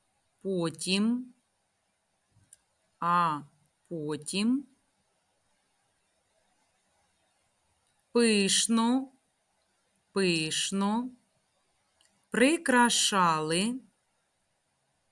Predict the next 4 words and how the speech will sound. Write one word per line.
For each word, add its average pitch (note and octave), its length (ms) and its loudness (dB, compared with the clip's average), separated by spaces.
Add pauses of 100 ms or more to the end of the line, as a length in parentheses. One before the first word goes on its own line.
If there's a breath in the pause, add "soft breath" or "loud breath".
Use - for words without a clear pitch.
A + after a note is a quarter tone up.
(1700)
прикрашали F#3 1600 -2 (340)
їх G3+ 840 -2 (4000)
зеленими A3 1600 6 (1500)
гілками F3+ 1400 0